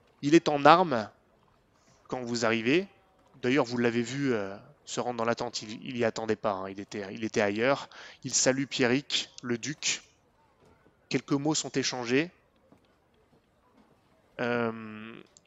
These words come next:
Il doit avoir, il est sans doute un petit peu plus âgé que Pierrick, proche de la trentaine. Bien bâti, euh,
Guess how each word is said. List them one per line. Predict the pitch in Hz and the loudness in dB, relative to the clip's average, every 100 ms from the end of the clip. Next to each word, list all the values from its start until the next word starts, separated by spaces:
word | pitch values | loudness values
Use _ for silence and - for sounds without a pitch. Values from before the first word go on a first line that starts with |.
| _ _ _ _ _ _ _ _ _ | _ _ _ _ _ _ _ _ _
Il | 135 | -12
doit | 131 151 147 | 2 6 6
avoir, | 139 143 151 151 143 | 6 2 4 4 4
il | 143 | 0
est | 143 | 0
sans | 175 | -2
doute | 175 - | -6 -4
un | 190 | -4
petit | 208 - | -4 -4
peu | 190 | -4
plus | 185 - 170 | -4 -4 0
âgé | 160 147 165 | 0 0 -2
que | |
Pierrick, | - 143 131 151 - - | -2 0 2 0 -8 -12
proche | - 156 143 | -6 -4 2
de | 143 | 2
la | 135 | 2
trentaine. | - 135 135 147 147 101 _ _ _ _ _ _ _ _ _ _ _ _ _ _ _ | -2 -2 0 0 -2 -8 _ _ _ _ _ _ _ _ _ _ _ _ _ _ _
Bien | 113 104 147 | -6 4 6
bâti, | 156 147 - 180 214 _ _ _ _ _ | 6 4 2 0 -6 _ _ _ _ _
euh, | 85 98 98 | -18 -16 -14